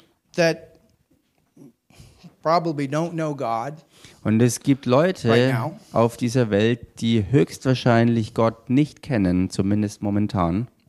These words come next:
Speaker 1: are trying to push.
Speaker 2: Und die sind dabei zu versuchen,
Speaker 1: And it's really an issue of control.
Speaker 2: Sachen durchzudrücken, die eigentlich nur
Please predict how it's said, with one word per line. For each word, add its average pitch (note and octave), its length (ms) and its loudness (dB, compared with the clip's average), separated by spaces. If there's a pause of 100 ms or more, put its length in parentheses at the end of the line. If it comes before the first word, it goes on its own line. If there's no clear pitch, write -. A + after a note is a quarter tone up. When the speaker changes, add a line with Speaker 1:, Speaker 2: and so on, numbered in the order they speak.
(200)
Speaker 1:
are A2+ 120 -20
trying C3 280 -12
to B2 60 -14
push. - 500 -12 (340)
Speaker 2:
Und G2 180 -4
die C#3 260 2
sind A#2 280 -4
dabei G#2 560 2 (120)
zu - 140 -4
versuchen, A2+ 760 0 (1600)
Speaker 1:
And B2+ 140 -12
it's - 160 -10
really D#3+ 240 -4
an D#3 80 -8
issue C3+ 220 -6
of A#2+ 100 -14
control. G#2+ 500 -12 (880)
Speaker 2:
Sachen B2+ 400 2
durchzudrücken, A#2 760 0
die A2 160 -2
eigentlich G#2+ 600 -2
nur A2+ 400 0